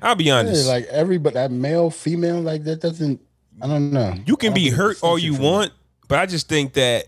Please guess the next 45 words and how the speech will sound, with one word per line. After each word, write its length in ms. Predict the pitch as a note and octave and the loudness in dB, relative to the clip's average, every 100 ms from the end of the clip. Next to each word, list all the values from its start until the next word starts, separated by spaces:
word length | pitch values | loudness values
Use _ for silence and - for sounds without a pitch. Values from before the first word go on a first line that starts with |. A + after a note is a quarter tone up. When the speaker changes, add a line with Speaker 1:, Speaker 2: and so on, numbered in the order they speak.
| - | -6
Speaker 1:
we 160 | C3+ | -2
need 220 | F#3 E3+ C3+ | 0 0 0
to 80 | C3 | 0
understand 720 | C3 - - C3 B2 A2 G#2 | 0 0 2 4 4 2 0
that 720 | A2 G#2 G2 - - - - - - | 0 0 -2 -4 -2 -2 -4 -10 -10
the 120 | - A#2 | -4 2
right 260 | E3 E3+ | 4 4
person 380 | - E3 D3+ B2 | 2 2 2 0
will 80 | B2 | 0
generate 420 | C3+ B2+ A#2 G#2+ | 0 2 0 0
the 80 | G#2+ | 2
right 200 | A2 G#2 | 2 2
energy. 420 | F#2+ F#2 - D3 - _ _ _ _ | -2 -6 -12 -20 -20 _ _ _ _
And 120 | B2+ C3+ | -4 0
a 60 | |
lot 160 | F3 G#3 | 0 -2
of 60 | |
times 280 | G3 F#3 D#3 | 0 0 0
we 160 | E3 D3+ | 0 2
out 140 | C#3 | 2
here 180 | D3 B2 | 2 0
dating 360 | A#2+ C3 B2+ C#3+ | 0 0 0 -2
this, 180 | G#3+ | -4
we 120 | C#4 D4+ | -4 -2
not, 340 | F3+ A2+ G#2 - - | 0 0 -4 -14 -10
you're 200 | A3 D#4+ | -2 0
not 220 | F#3+ A#2+ | 2 0
the 80 | A2 | -2
one. 440 | G2+ G#2 G2 G2+ G2+ | -2 -4 -6 -8 -4
If 160 | C#3+ C#3 | -2 2
I'm 240 | A3+ A#3+ | 2 2
bringing 320 | G3+ G#3 F#3+ F#3 | 2 2 2 2
this 180 | F3+ - | 2 2
energy, 400 | F3 E3 E3+ D#3+ | 2 2 0 -2
if 100 | E3+ | -2
I'm 160 | A#3+ | -4
talking 380 | - G#3 G3 F#3+ | 0 2 2 0
to 40 | F#3 | -2
you 60 | |
this 80 | F3 | -2
way, 140 | F#3 | -4
you're 240 | G3 E4+ A#3 | -2 2 2
not 340 | A#2 G#2+ - | 2 -2 -4
the 120 | - F#2+ | -10 -10
one. 560 | G2+ G2+ G2 G#2+ F#2+ | -12 -12 -8 -8 -10